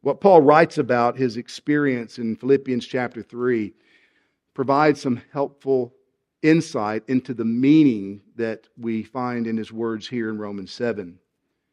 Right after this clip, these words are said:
In Philippians three, Paul describes his self-righteousness as confidence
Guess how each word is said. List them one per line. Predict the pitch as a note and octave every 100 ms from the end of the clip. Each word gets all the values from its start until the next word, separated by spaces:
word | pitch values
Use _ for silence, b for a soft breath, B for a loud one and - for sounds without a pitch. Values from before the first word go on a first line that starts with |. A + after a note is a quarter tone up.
| _ _ -
In | F3 A3
Philippians | A3 G3+ G3 D#3 -
three, | - C#3 C#3 A2+ F#2+ _ _ _ _
Paul | - D#3 D#3+
describes | D#3 - - D3 C#3+ C#3+ C3+
his | D3 -
self-righteousness | D3+ C#3 B2 B2 C3 C3 C3 - C3+ -
as | C3+ A#2
confidence | - - D#3+ E3 E3 D#3 C#3+ -